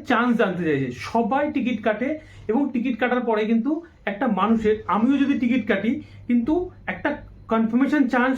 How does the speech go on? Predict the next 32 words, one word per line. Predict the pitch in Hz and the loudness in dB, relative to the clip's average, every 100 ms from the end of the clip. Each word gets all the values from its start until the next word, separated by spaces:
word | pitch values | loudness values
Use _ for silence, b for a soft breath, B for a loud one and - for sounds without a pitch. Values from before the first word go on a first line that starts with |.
| - | 0
হবে | 202 240 269 | 0 2 0
কি | 269 | 0
হবে | 220 208 233 | 0 2 2
না, | 196 214 B B - | 0 -4 B B -8
এটা | 196 | -4
কিন্তু | 240 262 | -2 0
একটা | 247 175 | -2 -2
বিশাল | - 233 247 240 | -2 2 2 2
বড় | 254 | 0
কোশ্চেন। | 233 175 - 113 - - - - - - 247 | -2 -4 -4 -8 -4 2 4 4 -2 -4 0
সমস্ত | 254 320 - 349 262 | 2 2 2 0 2
মানুষের | 220 247 285 269 | 2 2 2 0
কিন্তু | 247 | 0
একটা, | 254 269 302 311 214 | 0 0 0 0 0
যারাই | 214 311 | 2 2
ট্রেনে | 302 262 254 | 2 2 4
জার্নি | 226 226 214 | 4 2 2
করে, | 247 302 B B - | 0 -2 B B -4
এটা | 220 | -2
কিন্তু | 247 240 | 0 0
একটা | 214 196 | 0 0
বিশাল | 208 208 | 2 2
বড় | 196 | 0
কোশ্চেন। | 185 143 - 113 B B - | 0 -4 -4 -6 B B -6
তো | 202 | -2
আজকে | 196 254 - | 0 0 2
সমস্ত | 247 269 285 330 - | 4 4 2 -2 0
কমেন্টের | 277 254 247 254 294 - _ - - 220 | 0 0 2 0 0 -10 _ -20 -8 -6
উত্তর | - 269 214 | -2 0 2
দেব | 214 247 - - - - - | 2 0 -4 -18 -20 -20 -2
এই | 220 233 | 0 2
ভিডিওতে। | 175 127 - | 0 -2 -4